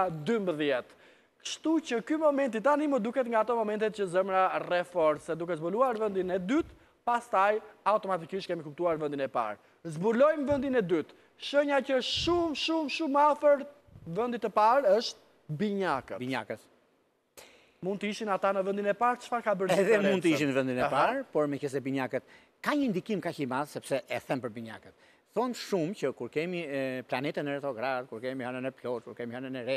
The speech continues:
Speaker 2: kur kemi eklipse, është problem i madh. Dhe mos e pyet. Por është shumë mirë, sepse ndrejqen gabimet të së shkurës. Një,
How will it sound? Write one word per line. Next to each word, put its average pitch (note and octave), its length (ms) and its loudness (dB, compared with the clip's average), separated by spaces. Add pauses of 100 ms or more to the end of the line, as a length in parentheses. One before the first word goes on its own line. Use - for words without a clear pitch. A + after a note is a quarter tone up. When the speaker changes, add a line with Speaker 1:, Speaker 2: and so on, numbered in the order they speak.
Speaker 2:
kur A2+ 140 -18
kemi B2+ 260 -6 (200)
eklipse, - 680 -4 (240)
është - 220 -10
problem G3 320 2
i C#4 60 -8
madh. A4 280 -8 (1040)
Dhe F3 100 2
mos G#3+ 140 -6
e G3 60 -6
pyet. F#4 400 -4 (480)
Por B3 160 6
është - 160 -8
shumë G3 240 2
mirë, A3 340 4
sepse A3 400 2 (320)
ndrejqen G#3 480 2
gabimet G#3 400 0
të E3+ 60 -4
së G#3 160 -4
shkurës. F#3+ 340 2
Një, A3+ 220 4